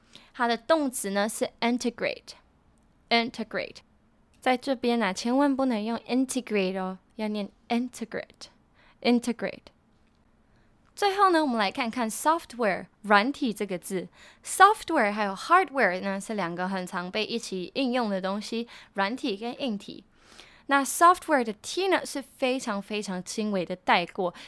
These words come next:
几乎是隐形的，可是它还是存在哦。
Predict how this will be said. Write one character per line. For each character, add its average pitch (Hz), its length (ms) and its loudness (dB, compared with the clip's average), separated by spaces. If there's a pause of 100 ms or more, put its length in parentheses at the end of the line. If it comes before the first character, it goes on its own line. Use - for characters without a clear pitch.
(120)
几 233 200 -2
乎 240 120 0
是 233 200 -6
隐 175 240 -6
形 170 220 -6
的， 170 100 -6
可 214 200 -4
是 294 120 -4
它 330 120 2
还 294 100 2
是 320 120 -4
存 240 260 -2
在 294 300 2
哦。 294 160 -2